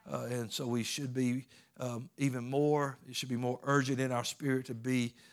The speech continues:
here, to be in God's house, to be inviting people to God's house, uh, so that they can hear the preached word of God and,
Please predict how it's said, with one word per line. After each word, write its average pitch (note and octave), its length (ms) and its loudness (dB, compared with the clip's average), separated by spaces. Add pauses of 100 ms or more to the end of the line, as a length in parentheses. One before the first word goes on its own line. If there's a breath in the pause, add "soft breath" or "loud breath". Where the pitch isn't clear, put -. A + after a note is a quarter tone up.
(140)
here, C3 640 4 (140)
to B2 60 -14
be B2+ 200 2
in A#2 100 -2
God's B2 300 -2
house, B2 320 -2
to C3+ 60 -12
be B2 240 0
inviting B2 420 2
people B2 320 -2
to A#2 60 -4
God's A#2+ 340 0
house, A#2+ 400 0 (460 loud breath)
uh, A#2 200 0
so C3 160 -4
that A#2+ 80 -4
they B2 160 -4
can A#2+ 200 -6
hear B2 360 2
the G#2+ 100 -6
preached B2+ 460 -4
word B2 180 -2
of A2 140 -6
God A2+ 340 2
and, G#2+ 160 -2